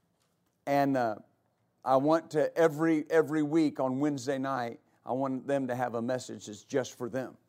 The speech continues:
And, uh, uh, I preach the same thing, but it always comes out completely different.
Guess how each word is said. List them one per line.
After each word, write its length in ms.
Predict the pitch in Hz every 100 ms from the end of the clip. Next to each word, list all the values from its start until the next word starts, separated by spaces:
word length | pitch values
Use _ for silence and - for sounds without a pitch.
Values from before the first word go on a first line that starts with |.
| _ _ _ _ _ _
And, 300 | 123 123 117
uh, 80 | 101 98 _
uh, 180 | - 123
I 120 | 131
preach 360 | 127 175 175 -
the 100 | 135
same 280 | 120 151 131
thing, 200 | 160 151
but 100 | 127
it 60 |
always 200 | 131 127
comes 220 | - 120 113
out 160 | 113
completely 400 | 107 95 117 117
different. 360 | 107 123 -